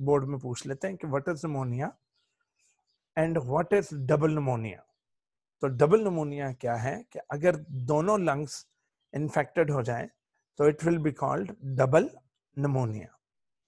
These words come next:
The most common cause of pneumonia, निमोनिया की जो कॉमनेस्ट कॉज है, वो है बैक्टीरियम, जिसका नाम है Streptococcus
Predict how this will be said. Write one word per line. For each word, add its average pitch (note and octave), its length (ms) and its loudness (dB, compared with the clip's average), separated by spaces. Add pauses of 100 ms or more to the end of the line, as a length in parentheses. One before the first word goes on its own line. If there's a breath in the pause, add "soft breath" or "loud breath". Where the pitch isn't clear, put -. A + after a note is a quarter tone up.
(640)
The D3+ 80 4
most F#3+ 520 4
common A3+ 380 4
cause F#3 380 6
of G3 160 2
pneumonia, D#3 640 2 (840)
निमोनिया G3+ 540 4
की G3 400 -4
जो D#3 300 -2 (260)
कॉमनेस्ट F#3 640 0
कॉज D3 460 0
है, B2+ 400 -6 (720)
वो E3+ 200 2
है D3 340 -2 (1080)
बैक्टीरियम, F3+ 960 2 (200)
जिसका D3 400 0
नाम C#3+ 400 0
है D#3+ 320 -2 (460)
Streptococcus - 1800 2